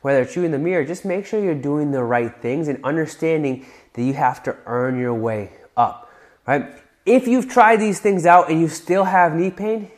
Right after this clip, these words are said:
give us a call. Let's see if we can actually help, 'cause the pain might not be stemming from the movement. The pain might be actually coming from something deeper that we need to figure that out so we can help progress you back into those movements and get you back into the gym. So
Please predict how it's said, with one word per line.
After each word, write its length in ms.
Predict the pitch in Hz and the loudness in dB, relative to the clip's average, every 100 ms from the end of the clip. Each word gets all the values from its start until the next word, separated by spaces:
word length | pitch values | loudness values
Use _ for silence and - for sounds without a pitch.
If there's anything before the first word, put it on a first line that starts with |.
| _ _ | _ _
give 200 | 202 262 | -6 -6
us 160 | 254 | -8
a 40 | - | -12
call. 360 | - 165 127 | -4 0 0
Let's 240 | 107 151 - | 0 -4 -4
see 140 | 226 | -4
if 120 | 214 | -4
we 80 | 196 | -6
can 140 | 156 151 | -2 -2
actually 320 | 143 - 107 | -2 -6 -2
help, 280 | 147 110 - | -2 -2 -4
'cause 220 | 120 107 - - _ | -8 -8 -16 -20 _
the 100 | - | -10
pain 400 | - - 247 269 | -10 -8 -6 -4
might 160 | 214 202 | -4 -2
not 180 | 160 156 | -2 -4
be 80 | |
stemming 380 | 123 - 139 123 | -8 -4 -4 -4
from 180 | - 98 | -8 -12
the 80 | 95 | -8
movement. 420 | 120 180 120 - - _ _ | -6 -4 -6 -10 -18 _ _
The 100 | 110 | -14
pain 340 | - - 262 294 | -12 -10 -6 -4
might 180 | 247 | -4
be 140 | 151 139 | -2 -2
actually 240 | 127 123 | -2 -6
coming 260 | - 139 123 | -8 -6 -6
from 160 | 113 | -10
something 580 | 92 135 127 113 101 98 127 | -6 -6 -6 -8 -10 -12 -10
deeper 480 | 185 196 147 117 - - - | -10 -4 -2 -2 -8 -14 -6
that 120 | 120 | -4
we 280 | 110 170 233 | -2 -2 -2
need 200 | 247 240 | -2 -4
to 80 | |
figure 360 | 165 170 151 139 | -6 -4 -2 0
that 240 | 123 110 | 0 2
out 300 | 113 127 - - - - | 2 2 0 -8 -20 -8
so 160 | 131 | -4
we 240 | 117 139 190 | -2 -2 -2
can 160 | 180 | -2
help 260 | 147 143 - | 0 -2 -4
progress 480 | 123 104 127 131 131 | -8 -2 -2 -2 -6
you 80 | |
back 380 | 107 113 110 113 | -4 0 0 -2
into 160 | 117 127 | -8 -6
those 200 | 139 131 | -6 -4
movements 320 | 139 160 180 | -4 -6 -6
and 140 | 113 110 | -6 -6
get 240 | 151 - | -6 -4
you 80 | 160 | -4
back 340 | 117 113 110 | 0 0 0
into 160 | 107 101 | -6 -8
the 80 | 92 | -8
gym. 280 | 107 90 90 | -8 -8 -10
So 440 | - 175 117 | 2 4 4